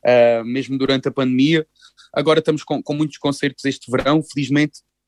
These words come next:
aquilo que era para ter sido feito no, no verão de dois mil e vinte está a ser feito agora no verão de dois mil e vinte e um.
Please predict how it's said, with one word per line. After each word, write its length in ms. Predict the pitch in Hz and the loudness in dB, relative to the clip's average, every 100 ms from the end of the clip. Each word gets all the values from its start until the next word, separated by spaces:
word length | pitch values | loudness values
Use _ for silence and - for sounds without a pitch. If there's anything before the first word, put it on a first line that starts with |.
| _ 131 | _ -6
aquilo 220 | - 139 | -4 -2
que 80 | 143 | -2
era 100 | 135 | -2
para 100 | 135 | -4
ter 140 | 139 | -6
sido 220 | - 123 | -10 -10
feito 180 | - 131 127 | -8 -6 -4
no, 200 | 120 123 | -2 0
no 200 | 120 120 | 0 0
verão 240 | 135 135 | 0 0
de 80 | 135 | 2
dois 160 | 131 | 2
mil 100 | 131 | 4
e 80 | 135 | 2
vinte 200 | 131 135 | 2 0
está 160 | - 131 | -2 -4
a 40 | |
ser 240 | - - 117 | -4 -8 -4
feito 220 | 135 127 | -4 -2
agora 220 | 113 120 | -2 -2
no 120 | 117 | -4
verão 180 | 113 117 | -12 -16
de 60 | 117 | -12
dois 160 | 120 113 | -12 -12
mil 120 | 117 | -14
e 60 | |
vinte 260 | 107 117 110 | -8 -6 2
e 40 | |
um. 120 | 123 | 4